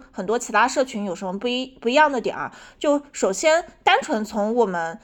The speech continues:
团队的一个经验上来说的话，就是我们在这个社群里面基本上是没有遇到一些非常难搞的用户啊。就是过来怼我们、骂我们，或者是一，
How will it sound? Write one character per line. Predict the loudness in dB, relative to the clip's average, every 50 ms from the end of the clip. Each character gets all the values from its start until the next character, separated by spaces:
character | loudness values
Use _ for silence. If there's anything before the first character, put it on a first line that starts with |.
| _ _
团 | -6 -4 -4 -2 0
队 | 0 2
的 | 4 4 4
一 | 2
个 | 2 -2
经 | -2 -4 -4 -2
验 | -4 -4
上 | -2 -2 -4 -4
来 | -4 -6
说 | -8 -8 -8 -8
的 | -6
话， | -6 -8 -4
就 | -4 -4
是 | -2 0 0
我 | 2 2 2
们 | 0 -2 -2
在 | 0 0 0
这 | 0 -2
个 | -2 -2
社 | -2 -2 -2 -2
群 | -2 -4 -4
里 | -4 -6
面 | -6 -8 -10
基 | -8 -6 -4 -4
本 | 2 4 4
上 | 4 4 0
是 | -4 -6 -4 -2
没 | 0 2
有 | 4 4 2 2 -2 -6 -16 -20 -20 -20 -8
遇 | 0 2 4 6
到 | 6 6 4
一 | 4 0
些 | -2 -2 -2 -2 -2
非 | -2 0 0 0 0
常 | 0 -2 -4 -2 -2 -2 -2 -4 -2
难 | 0 0 0 2 4
搞 | 4 4 4 4
的 | 0 -2 -2 -2 -2 -4 -12 -20 _ _
用 | 2 4 4 2
户 | 2 2 0
啊。 | 2 2 -2 -6 -8 -16 _ _ _
就 | -4 -4
是 | -2 0 2 2 2 2 0 -2
过 | 4 6 6
来 | 6 6 4
怼 | 2 2 4 4
我 | 6 4 4
们、 | 2 -2 0
骂 | 2 4 4 4
我 | 4 2 0
们， | -2 -6 -8 -8 -8 -4
或 | 0 2 2
者 | 2
是 | 2 -2 -4
一， | -4